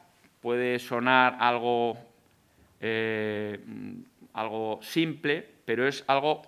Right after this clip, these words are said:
esencial, porque dos de cada tres euros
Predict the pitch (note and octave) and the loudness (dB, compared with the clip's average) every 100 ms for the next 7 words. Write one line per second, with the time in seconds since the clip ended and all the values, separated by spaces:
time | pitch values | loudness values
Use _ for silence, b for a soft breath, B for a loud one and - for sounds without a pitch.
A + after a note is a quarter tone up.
0 | - - A2+ - G#2+ G2+ - - E3 - | -14 -10 -8 -6 -6 -6 -8 -2 -2 -2
1 | - b b b b - G#2+ A2 A2+ G#2+ | -10 b b b b -6 -4 -2 -2 -2
2 | A2 A2+ D#3+ D#3 - - F#2+ G2 F#2 G2 | -2 2 2 2 -10 -14 -8 -8 -2 0
3 | F#2+ F#2+ C#3 D3+ C3+ - C#3 D3 A2 F2 | 0 0 0 0 0 -4 -2 -2 -4 -8
4 | D#2+ | -12